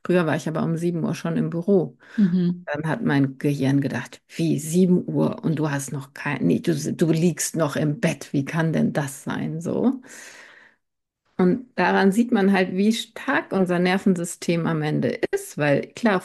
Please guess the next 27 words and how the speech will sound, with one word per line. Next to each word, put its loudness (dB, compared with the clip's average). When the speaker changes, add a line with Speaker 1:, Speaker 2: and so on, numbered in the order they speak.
Speaker 1:
im -2
Verstand 0
hatte 2
ich -4
klar, 0
ich -8
freue 2
mich -2
da 0
drauf, 2
länger 2
zu -10
schlafen 0
und 0
so -2
weiter 2
und -4
so -4
fort. 0
Im -2
Verstand 2
war 2
mir -2
das -4
alles -2
voll 2
bewusst. 2